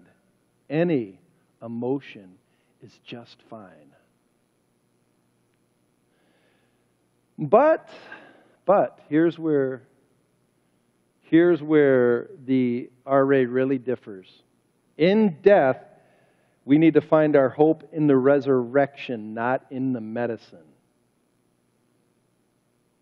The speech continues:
Is it my goal to keep someone alive at all costs?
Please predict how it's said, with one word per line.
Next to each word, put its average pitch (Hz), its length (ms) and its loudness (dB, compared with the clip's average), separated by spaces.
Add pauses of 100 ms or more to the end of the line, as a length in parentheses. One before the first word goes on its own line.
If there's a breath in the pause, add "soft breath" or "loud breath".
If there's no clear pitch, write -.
(2000)
Is 240 220 4
it 302 160 0
my 226 220 4
goal 190 340 4
to 180 80 4
keep 202 260 -2
someone 196 400 2
alive 147 400 2
at 139 80 2
all 131 140 4
costs? - 640 -8